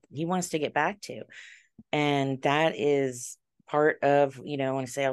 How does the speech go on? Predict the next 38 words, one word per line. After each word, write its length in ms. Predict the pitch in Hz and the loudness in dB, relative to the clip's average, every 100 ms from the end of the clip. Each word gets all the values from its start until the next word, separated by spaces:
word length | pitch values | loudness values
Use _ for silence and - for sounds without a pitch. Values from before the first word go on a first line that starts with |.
| 131 | -2
I 80 | 143 | -6
talk 260 | 135 143 | -4 -4
about 200 | 143 143 | -2 0
what 140 | 139 139 | 2 2
I 100 | 143 | 2
think 240 | 151 147 - - | -2 -8 -12 -6
the, 200 | 156 156 | -6 -2
the 100 | 156 | -2
plan 380 | 156 151 160 208 | 0 -2 -2 -2
is, 160 | 135 135 | -4 -4
that's 240 | 190 208 | -4 -2
the 80 | 302 | -8
plan. 420 | - 185 202 208 - - - - _ | -6 -8 -8 -10 -14 -20 -20 -20 _
You 80 | 156 | -2
know, 240 | 156 143 139 | 2 4 4
whether 340 | 156 160 160 | 6 6 6
it's 300 | 156 151 - _ | 4 0 -8 _
corrupting 480 | - 170 165 165 156 | -2 0 0 -2 -4
through 280 | - 160 156 | -4 -4 0
modern 320 | 147 143 143 | 2 2 2
day 140 | 139 | 0
Nephilim, 720 | 139 131 - 139 147 180 269 | 0 -4 -2 -2 0 -2 -2
whether 220 | 214 139 | 0 2
it's 120 | 143 - | 0 0
corrupting 460 | - 151 156 147 | 0 0 0 -6
through 400 | 143 156 147 139 | -4 0 2 2
convincing 580 | 139 - 143 151 151 151 | -2 -8 0 0 0 -4
people 360 | 147 151 151 151 | -4 -2 0 0
that 140 | 135 | 0
these 240 | 143 143 143 | -2 -2 0
are 140 | 135 | 2
our 220 | 135 135 135 - - _ _ | 4 2 -2 -14 -20 _ _
benevolent 520 | 139 143 139 143 127 | 4 4 4 0 -2
space 440 | - - 143 156 160 | -8 0 4 4 4
brothers, 560 | 165 165 170 175 180 | 4 6 6 6 4
our 140 | 123 - | 0 -8
seers, 840 | - 175 160 160 160 160 160 160 | -8 -4 0 6 6 8 6 2
the, 260 | 156 123 | -2 -6